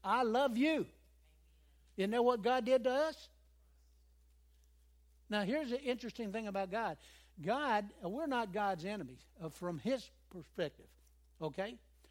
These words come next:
From our perspective, in our own mind, we're enemies to God, okay? But in his perspective, he loved us, and he demonstrated that love while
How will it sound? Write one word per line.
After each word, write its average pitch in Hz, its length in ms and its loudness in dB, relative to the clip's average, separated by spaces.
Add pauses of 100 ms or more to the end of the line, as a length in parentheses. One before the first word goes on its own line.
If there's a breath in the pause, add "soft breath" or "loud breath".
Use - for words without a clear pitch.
(160 soft breath)
From 175 160 -2
our 254 160 -2
perspective, 180 540 -4
in 175 100 -2
our 180 180 -2
own 175 100 -2
mind, 196 400 -2
we're 190 160 0
enemies 202 460 -2
to 175 120 -8
God, 214 320 2 (480 soft breath)
okay? 175 340 -2 (220 loud breath)
But 180 160 -2
in 160 60 -2
his 262 180 0
perspective, 190 600 -4
he 277 140 0
loved 220 380 2
us, 202 200 0 (260 loud breath)
and 208 140 2
he 220 80 0
demonstrated 240 680 2
that 202 140 4
love 220 340 4 (220)
while 185 340 4